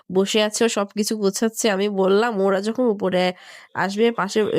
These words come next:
রুমে বসবে, তখন আমি নিয়ে যেয়ে দুজনকে আয়নায় আয়নায় মুখ দেখাবো।" এদিকে আমার শাশুড়ি বসে আছে, সে আমার কথা কি একটা বলছিল, আমি বলছি, "আপনাকে তো আজকে চশমা পরে ম্যাডাম ম্যাডাম লাগছে।" তো আমার শাশুড়ি আবার বলছে, "তুমি যে কি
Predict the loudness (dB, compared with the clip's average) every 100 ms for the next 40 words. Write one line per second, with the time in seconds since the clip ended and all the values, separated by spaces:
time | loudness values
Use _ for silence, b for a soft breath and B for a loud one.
0 | 2 4 2 0 0 0 -2 -2 -2 -2
1 | -2 0 0 2 4 2 2 0 0 -2
2 | -2 -2 -2 0 0 2 2 2 2 0
3 | -2 -4 -4 0 0 -2 -2 -4 -4 -6
4 | -6 -6 -6 -6 -4 -2 -2 -2 -4 -6
5 | B B B B -4 0 0 0 -2 -2
6 | -2 -2 -2 -2 0 0 2 0 0 0
7 | 0 0 -2 0 0 2 0 0 0 -4
8 | -2 0 0 0 -2 -2 -2 0 -2 -2
9 | -4 0 0 2 0 B B B _ 0
10 | 2 2 -2 -2 0 2 2 2 -2 -4
11 | -4 0 0 2 0 -2 -4 -2 0 2
12 | 4 2 2 -2 0 -2 -2 -6 -6 -6
13 | -6 -8 -6